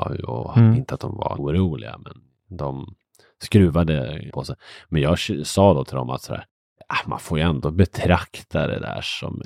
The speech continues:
Speaker 1: i någon mån ett positivt karaktärsdrag." Då såg de frågande ut.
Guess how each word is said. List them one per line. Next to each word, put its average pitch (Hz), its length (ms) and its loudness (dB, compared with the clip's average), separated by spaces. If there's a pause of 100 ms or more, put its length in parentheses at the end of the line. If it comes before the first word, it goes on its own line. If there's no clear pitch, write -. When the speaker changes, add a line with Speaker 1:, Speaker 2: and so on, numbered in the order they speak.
(160)
Speaker 1:
i 82 140 -2
någon 90 220 4
mån 73 340 0
ett - 160 -8
positivt - 840 -2
karaktärsdrag." - 960 0 (260)
Då 76 80 -6
såg 85 140 2
de 73 120 0
frågande 71 560 0
ut. - 120 -20